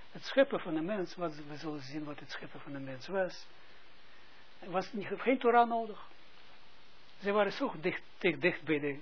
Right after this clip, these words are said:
bij de, de schepper, dat ze hadden gewoon, als je dan iets mis-, iets misstap deed, dan kon je gewoon even zeggen, "Oei, Rabboni Shalom," eh, de, de, de, de, de, zegt hij dan,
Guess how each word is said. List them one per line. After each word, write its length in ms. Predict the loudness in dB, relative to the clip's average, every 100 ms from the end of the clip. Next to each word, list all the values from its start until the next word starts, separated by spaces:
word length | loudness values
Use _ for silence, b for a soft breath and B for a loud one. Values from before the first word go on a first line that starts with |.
| -4
bij 160 | -4
de, 280 | -2 -4 -6
de 80 | -6
schepper, 460 | 4 4 4 -4 -6 B B B B -8
dat 140 | -8
ze 180 | 2 4
hadden 260 | 4 4 4
gewoon, 360 | 6 6 4 0 B B B -12 0
als 220 | 4 4
je 100 | 4
dan 220 | 4 2 2
iets 340 | -2 -4 -6
mis-, 320 | 0 2 2 -2 -8 -6
iets 400 | -6 -6 -10 -10 -6
misstap 760 | 2 2 2 4 6 6 2
deed, 380 | 2 2 0 -6 -12 B B B B
dan 120 | 2
kon 160 | 4
je 60 | 4
gewoon 320 | 8 8 8
even 380 | 6 4 4 2 B B B
zeggen, 280 | 0 0 0 B B
"Oei, 220 | 12 12 8
Rabboni 340 | 0 2 4
Shalom," 600 | 2 4 4 6 6 4 2
eh, 140 | -4
de, 220 | -4 -4
de, 160 | -4 -2
de, 420 | -2 -2 -4 -4
de, 120 | -6
de, 100 | -6
zegt 220 | -2 -2 0
hij 100 | -2
dan, 220 | -4